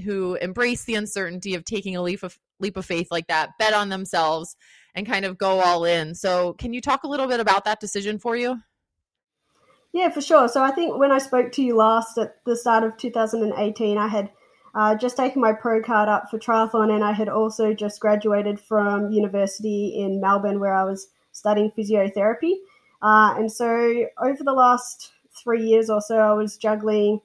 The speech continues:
Speaker 2: um, part-time work in a private practice, um, doing physiotherapy and Pilates classes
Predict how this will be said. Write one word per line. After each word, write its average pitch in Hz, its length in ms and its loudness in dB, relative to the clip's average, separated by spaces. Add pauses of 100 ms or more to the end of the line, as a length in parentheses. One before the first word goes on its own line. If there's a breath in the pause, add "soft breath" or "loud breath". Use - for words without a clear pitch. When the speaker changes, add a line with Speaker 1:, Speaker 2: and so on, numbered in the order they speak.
(420)
Speaker 2:
um, 202 460 0
part-time 226 540 0
work 214 320 0
in 214 80 -2
a 202 40 -4
private 202 420 -4
practice, 202 440 -8 (140)
um, 196 260 -6
doing 202 220 -6
physiotherapy 208 800 -2
and 190 240 -4
Pilates 233 400 0
classes 269 580 -4